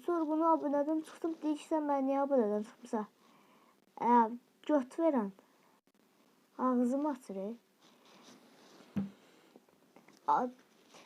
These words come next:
demirsən qarşılıqlı, qarşılıqlı abunə oluram da, nəysə.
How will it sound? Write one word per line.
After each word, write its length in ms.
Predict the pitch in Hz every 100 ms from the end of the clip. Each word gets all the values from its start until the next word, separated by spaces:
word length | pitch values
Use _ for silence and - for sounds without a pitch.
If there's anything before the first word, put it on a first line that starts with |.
| -
demirsən 420 | 349 330 262 262 226
qarşılıqlı, 560 | 226 208 226 208 226
qarşılıqlı 540 | 254 269 247 277 269 294
abunə 260 | 269 254 254
oluram 280 | 240 233 185
da, 120 | 208
nəysə. 400 | 254 262 -